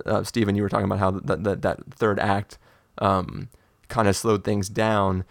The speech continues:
and while the events taking place in the scene were slowed down a bit, I think the stakes are still raised because you know at that point that he can't actually loop, um,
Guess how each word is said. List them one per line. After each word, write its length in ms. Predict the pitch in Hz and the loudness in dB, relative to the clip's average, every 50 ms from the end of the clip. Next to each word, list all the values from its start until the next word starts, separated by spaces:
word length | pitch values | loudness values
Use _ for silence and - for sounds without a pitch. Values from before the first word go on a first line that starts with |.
| - - _ _ - | -14 -20 _ _ -4
and 180 | 110 104 98 | -2 0 2
while 180 | 104 107 107 107 | 2 2 2 2
the 120 | 98 110 107 | 2 0 0
events 420 | 101 98 95 98 113 113 117 - | 0 0 0 0 0 -2 -2 -2
taking 300 | - - 120 - 113 104 | -4 -4 -4 -4 -4 -4
place 260 | - - 107 104 104 | 0 0 0 0 0
in 120 | - 110 101 | 0 -2 -2
the 60 | 98 | -2
scene 420 | - - - 113 113 123 127 117 101 | -2 -2 0 0 2 2 2 0 2
were 160 | 101 107 113 | 2 2 2
slowed 360 | 113 - - 123 131 131 123 | 0 -2 -2 0 0 0 2
down 200 | 135 127 131 135 | 0 0 0 0
a 80 | 131 131 | 0 -2
bit, 220 | 143 147 147 - - | -2 -2 -4 -2 0
I 100 | 117 113 | 0 0
think 220 | 107 - 113 107 - | 0 0 -2 -2 -2
the 100 | - 107 | -4 -6
stakes 400 | - - - 123 123 110 - - | -4 -2 0 0 0 0 -2 -6
are 40 | - | -6
still 460 | - - 113 104 98 98 98 - - - _ - | -4 -2 0 0 0 0 -2 -4 -8 -14 _ -10
raised 640 | - 104 110 131 143 127 110 101 101 95 104 98 | -4 -2 2 2 4 4 4 2 2 0 -2 -4
because 440 | 98 98 - - 104 101 98 95 - - _ - - _ _ | -4 -2 0 2 2 2 2 0 -4 -10 _ -20 -20 _ _
you 160 | 110 110 104 | 0 2 2
know 240 | 104 101 110 110 107 | 4 4 4 4 4
at 140 | 104 98 98 | 2 2 2
that 200 | - 110 - - | 2 0 0 0
point 240 | - - 107 98 98 - | 0 0 0 0 0 -2
that 80 | 101 98 | -4 -4
he 100 | 113 98 | -6 -6
can't 300 | - - 123 107 - - | -2 0 0 0 2 0
actually 380 | 104 98 - - - 95 92 | 0 -2 -2 -2 -2 -2 -2
loop, 420 | 95 98 104 117 110 104 - - - - _ _ _ _ _ _ - | 0 0 2 2 2 2 0 -4 -12 -18 _ _ _ _ _ _ 0
um, 400 | - 95 95 98 - 73 - | 2 2 2 2 0 -4 -6